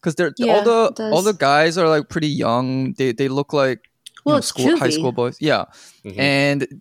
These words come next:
Speaker 1: they're sometimes in, like, P T gear doing exercises in what looks like a
Speaker 3: <laughs>
Speaker 1: typical Asian school, schoolyard. Uh, but they're obviously, I mean, there's, like, there's, like, that big guy with, like, the tattoo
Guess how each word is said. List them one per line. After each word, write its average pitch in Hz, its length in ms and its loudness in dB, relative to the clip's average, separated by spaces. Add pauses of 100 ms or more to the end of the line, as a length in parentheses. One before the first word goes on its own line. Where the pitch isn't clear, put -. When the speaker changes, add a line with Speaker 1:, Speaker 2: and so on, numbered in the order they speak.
(100)
Speaker 1:
they're 165 160 0
sometimes 175 320 -2
in, 156 80 0
like, 139 160 -2
P - 160 -6
T 160 220 -2
gear 135 360 0
doing 131 400 -2
exercises 123 600 -2
in 123 160 0
what 117 120 2
looks 185 200 0
like 143 80 -4
a 120 140 0
Speaker 3:
<laughs> - 40 -10
Speaker 1:
typical 135 440 -4
Asian 120 320 -2
school, 120 440 -4 (220)
schoolyard. 131 840 -2 (600)
Uh, 127 320 2
but 123 160 -6
they're 143 120 2
obviously, 135 920 -2 (400)
I 143 80 -2
mean, 135 140 -2
there's, 139 140 0
like, 139 180 -4
there's, 143 160 -2
like, 151 120 -2
that 135 160 -2
big 131 140 -2
guy 139 180 0
with, 123 120 -2
like, 120 100 -2
the 127 80 -8
tattoo 127 800 -2